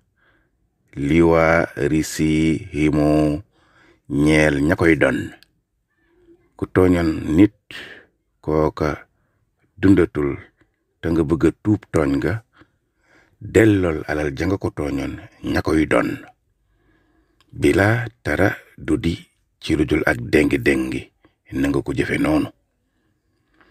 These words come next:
Suma isa lam yu jadoo, su fekkente ne nag ña koy donn dundatuñu, te saddaxa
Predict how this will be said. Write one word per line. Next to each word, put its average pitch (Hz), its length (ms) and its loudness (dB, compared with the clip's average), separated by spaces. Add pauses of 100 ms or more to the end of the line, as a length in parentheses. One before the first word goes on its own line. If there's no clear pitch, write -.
(340)
Suma 85 360 0
isa 135 480 0
lam 87 320 2
yu 87 320 0
jadoo, 95 640 0 (800)
su - 480 -6
fekkente 90 800 0
ne 78 80 0
nag 80 160 -2 (240)
ña 73 160 -2
koy 95 260 4
donn 76 460 0 (640)
dundatuñu, 104 560 2 (1160)
te 80 120 2
saddaxa 107 1400 2